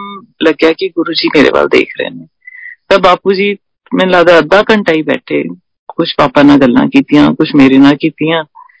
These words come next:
ਤੇ ਕਹਿੰਦੇ, ਮਾਮਾ ਨੂੰ ਕਹਿੰਦੇ, "ਬੱਚਿਆਂ ਨੂੰ ਡੁਗਰੀ ਲੈ ਕੇ ਆਇਓ।" ਕੋਈ, ਕੋਈ ਉਹਨਾਂ ਨੇ ਦਿਨ ਦੱਸਿਆ ਵੀ ਫਲਾਣੇ ਦਿਨ ਲੈ ਕੇ ਆਇਓ। ਉਦੋਂ, ਅਹ, ਸੰਗਤ ਜੀ, ਡੁਗਰੀ ਪੁਰਾਣਾ ਹੀ ਘਰ ਸੀ ਗੁਰੂ ਜੀ ਦਾ, ਉਦੋਂ ਕੋਈ ਉੱਥੇ ਸਤਸੰਗ ਵੀ ਨਹੀਂ ਸੀ ਹੁੰਦੇ,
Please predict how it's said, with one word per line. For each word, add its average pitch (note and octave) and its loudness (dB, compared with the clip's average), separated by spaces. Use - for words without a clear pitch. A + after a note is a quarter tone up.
ਤੇ D3+ 4
ਕਹਿੰਦੇ, D#3 2
ਮਾਮਾ D#3 2
ਨੂੰ D3+ -2
ਕਹਿੰਦੇ, D#3 0
"ਬੱਚਿਆਂ E3 -2
ਨੂੰ D#3+ -6
ਡੁਗਰੀ D#3+ -2
ਲੈ F3+ -2
ਕੇ A#2+ -8
ਆਇਓ।" - -10
ਕੋਈ, E3 4
ਕੋਈ D#3+ 2
ਉਹਨਾਂ D3+ 6
ਨੇ D#3+ 4
ਦਿਨ C3+ 6
ਦੱਸਿਆ B2 -2
ਵੀ C3+ -2
ਫਲਾਣੇ C3+ 4
ਦਿਨ - 2
ਲੈ - 0
ਕੇ - -10
ਆਇਓ। - -8
ਉਦੋਂ, B3+ 4
ਅਹ, A3 6
ਸੰਗਤ G3+ 2
ਜੀ, G#3+ 2
ਡੁਗਰੀ G3+ 0
ਪੁਰਾਣਾ F3 0
ਹੀ G3+ -6
ਘਰ G#3+ -6
ਸੀ - -20
ਗੁਰੂ F#3 -18
ਜੀ F3+ -18
ਦਾ, G#3 -4
ਉਦੋਂ D#3+ 0
ਕੋਈ D#3 2
ਉੱਥੇ E3 -4
ਸਤਸੰਗ D#3+ -4
ਵੀ F3+ -16
ਨਹੀਂ F3+ -10
ਸੀ - 0
ਹੁੰਦੇ, F3 -6